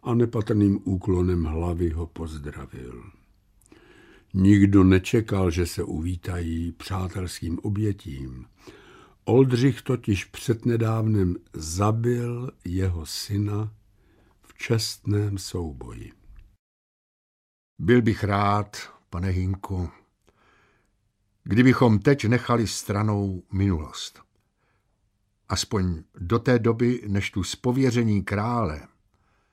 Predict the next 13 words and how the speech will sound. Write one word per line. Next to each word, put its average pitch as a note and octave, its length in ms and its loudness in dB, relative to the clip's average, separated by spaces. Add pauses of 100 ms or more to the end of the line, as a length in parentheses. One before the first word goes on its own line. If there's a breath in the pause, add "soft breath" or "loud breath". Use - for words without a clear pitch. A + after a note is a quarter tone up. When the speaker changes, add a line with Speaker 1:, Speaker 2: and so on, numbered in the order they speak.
(360)
Speaker 2:
objasním A2 760 2
vraždu F2+ 480 -2
pana E2 340 -8
Jindřicha. - 680 -12 (1700)
Proč C#3+ 320 6
jste - 220 0
přijel E2 580 -4 (680)
na E2+ 120 -2
Grabštejn? - 640 -10 (1600)
Co - 340 2
vás D3 320 0
sem A#2+ 640 -4 (180)
přivedlo? D#2 480 -6